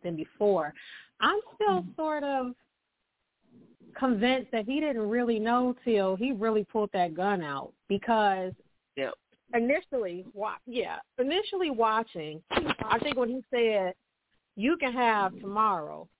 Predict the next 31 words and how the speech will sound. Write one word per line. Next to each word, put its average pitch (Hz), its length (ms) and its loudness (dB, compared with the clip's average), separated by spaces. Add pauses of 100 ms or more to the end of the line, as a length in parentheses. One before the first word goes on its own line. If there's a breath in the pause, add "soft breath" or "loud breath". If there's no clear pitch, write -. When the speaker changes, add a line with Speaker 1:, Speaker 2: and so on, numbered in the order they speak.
(240)
Speaker 1:
I'm 240 220 0
gonna 196 180 -4
have 190 360 -2
tonight," 180 480 -6 (480 loud breath)
I 269 160 2 (100)
think 320 360 -6
that's 262 260 -2 (220)
when 226 460 0
it 190 160 -6
kind 226 220 -4
of 151 140 -6 (520)
perked 277 340 -2
up 277 200 -4
Murda's 247 440 0 (120)
ears 269 380 -2
a 277 60 0
little 294 280 -2
bit, 294 340 0 (380 soft breath)
but 208 120 -2
I 277 180 0 (220)
still 254 300 4
Speaker 2:
Mm-hmm. 240 100 0
Speaker 1:
don't 254 280 -2 (120)
think 208 380 0 (360)
he 269 200 -2
quite 254 560 0 (760)
knew 214 500 0 (500)
exactly 185 920 -2 (560)
what 180 280 0 (140)
Teak 226 220 -6
was 175 100 -10